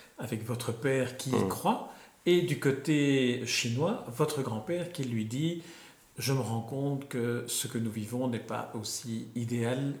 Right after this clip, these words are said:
Speaker 1: que ce que je t'en ai dit jusqu'à présent. » Euh, j'aimerais qu'on parle maintenant de, de, de votre père et de son, et de son engagement à lui, parce que là,
Speaker 2: Mhm.
Speaker 1: c'était vraiment, il, je, j'ai, j'ai, j'ai eu le sentiment qu'il représentait vraiment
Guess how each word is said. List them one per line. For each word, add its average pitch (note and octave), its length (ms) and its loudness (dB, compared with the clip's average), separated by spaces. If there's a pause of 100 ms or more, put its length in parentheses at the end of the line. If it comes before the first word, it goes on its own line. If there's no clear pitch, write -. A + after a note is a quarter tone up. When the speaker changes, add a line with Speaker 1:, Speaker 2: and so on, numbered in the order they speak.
(120)
Speaker 1:
que B2 340 -6
ce - 220 -6
que A#2 140 -2
je A#2 100 0
t'en G#2+ 220 0
ai G#2+ 100 0
dit A#2+ 180 -2
jusqu'à A#2 300 -2
présent. » A#2+ 500 -6 (500)
Euh, C3 160 0
j'aimerais D#3 240 4
qu'on G#3+ 100 4
parle G3+ 320 4
maintenant G3 280 2
de, E3 120 -2
de, D#3 260 -2
de D3 140 4
votre D#3+ 260 4
père G3 280 4
et E3+ 60 2
de E3+ 40 -4
son, D#3+ 300 4
et D#3 60 4
de - 40 -4
son D3+ 160 2
engagement C#3+ 500 4
à C#3+ 80 4
lui, A3 120 6 (220)
parce D3+ 120 -2
que B2+ 60 4
là, A#2 60 8
Speaker 2:
Mhm. - 40 10
Speaker 1:
c'était E3 240 4
vraiment, F3 460 2 (400)
il, - 260 -2
je, - 180 2
j'ai, - 220 -2
j'ai, C#3 240 2
j'ai A#2 140 0
eu - 20 2
le B2 60 0
sentiment F3+ 440 2
qu'il D#3+ 240 0
représentait C#3 540 0
vraiment C#3+ 460 0